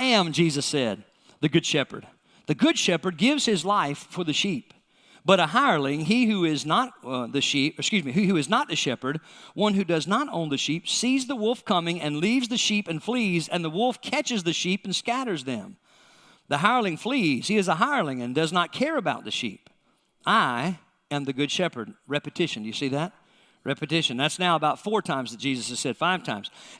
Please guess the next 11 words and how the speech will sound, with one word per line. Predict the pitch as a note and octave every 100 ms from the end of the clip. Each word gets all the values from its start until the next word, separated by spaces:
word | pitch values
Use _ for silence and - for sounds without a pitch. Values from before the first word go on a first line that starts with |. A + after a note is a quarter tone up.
| -
"And | E3+
I | D3+ E3
know | E3+ G3+
my | A3 F#3
sheep | D#3+ A3+ C3+ - - _ _ _
and | D#3+ F3
am | D#3+ E3
known | E3 F3 F3+ F3+ F3+ E3+ _ _ _ -
by | E3 F3
my | D3+ B2+
sheep. | - A2 -